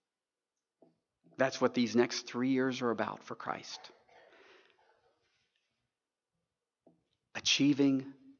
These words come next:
salvation for a people, for God. That is our God. Our God dying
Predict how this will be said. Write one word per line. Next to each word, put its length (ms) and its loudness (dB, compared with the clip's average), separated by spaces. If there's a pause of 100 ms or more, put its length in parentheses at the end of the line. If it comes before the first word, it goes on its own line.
(340)
salvation 760 -8 (2500)
for 220 -6
a 60 -8
people, 500 -10 (1000)
for 200 -8
God. 320 -10 (3000)
That 280 -2
is 140 -8
our 180 -2
God. 440 -12 (1160)
Our 200 -2
God 340 -10
dying 440 -12